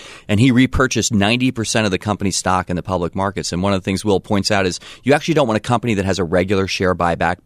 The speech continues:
program, like every month or every quarter they're buying some stock back to balance out the options they're granting. You want somebody who goes in and makes a huge tender offer to buy back a huge amount of stock when the price is low.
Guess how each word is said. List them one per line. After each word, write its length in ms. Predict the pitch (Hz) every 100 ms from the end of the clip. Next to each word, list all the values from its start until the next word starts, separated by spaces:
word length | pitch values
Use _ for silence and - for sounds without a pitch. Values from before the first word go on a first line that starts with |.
| -
program, 420 | 98 87 101 101
like 180 | 82 -
every 360 | 90 80 87
month 280 | 87 87 90
or 100 | 80
every 200 | 82 85
quarter 300 | - 90 90
they're 100 | 92
buying 240 | 82 82 82
some 140 | 85
stock 260 | - 82 -
back 240 | 87 - - - -
to 100 | 92
balance 360 | 101 95 92
out 140 | - 87
the 120 | -
options 360 | 80 - 107 95
they're 140 | 101
granting. 280 | 98 104 98
You 140 | 123
want 180 | 139 131
somebody 220 | - 117
who 80 | 104
goes 240 | 107 101
in 80 | 95
and 100 | 85
makes 220 | 85 80
a 40 | 71
huge 640 | - - 135 107 - - _ _ -
tender 340 | 120 110 87
offer 260 | 80 80 78
to 80 | 80
buy 200 | 87 85
back 200 | 71 80
a 60 |
huge 340 | 76 - 123 101
amount 200 | 80 82
of 40 |
stock 300 | - 87 -
when 100 | 82
the 60 | 78
price 340 | - 69 -
is 120 | 65
low. 420 | 80 85 69 50